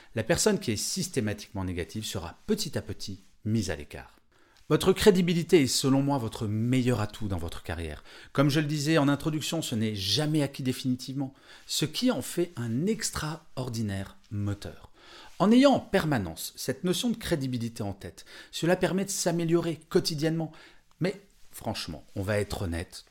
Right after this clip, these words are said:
totalement honnête. Je pense qu'augmenter son niveau de crédibilité est surtout important pour vous-même et l'estime que vous allez avoir pour vous-même en tant que personne et en tant que professionnel.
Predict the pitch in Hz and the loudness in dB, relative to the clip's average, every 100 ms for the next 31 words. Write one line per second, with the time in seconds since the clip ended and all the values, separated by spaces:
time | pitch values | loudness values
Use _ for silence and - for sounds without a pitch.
0 | - 165 131 95 90 76 - _ 87 73 | -2 -2 0 -4 -4 -6 -18 _ -10 -10
1 | - - - - - - 110 139 185 175 | -14 -20 -20 -20 -20 -10 -2 0 2 2
2 | - 165 151 135 104 - 113 120 127 - | 4 4 4 0 -2 -2 0 2 0 0
3 | 165 139 127 123 120 143 143 113 - 104 | -2 0 -2 -2 -2 -4 -4 -6 -6 -8
4 | - 110 101 110 113 107 - - _ _ | -8 -8 -6 -6 -8 -10 -12 -20 _ _
5 | 95 90 95 113 113 104 87 - - - | -10 -8 -4 2 2 2 -2 -8 -18 -18
6 | - 123 143 180 - - - 196 135 113 | 2 2 6 4 2 -2 -2 0 0 -4
7 | 98 104 101 98 104 117 - - 104 - | -4 -2 -2 -4 -4 -4 -6 -8 -8 -10
8 | - 95 120 113 107 151 107 87 80 - | -14 -6 0 2 2 -2 -8 -8 -10 -10
9 | - - 92 - - 110 107 143 151 104 | -8 -6 -6 -8 -6 -4 -2 -2 -4 -6
10 | 104 - 90 80 71 | -8 -8 -6 -8 -10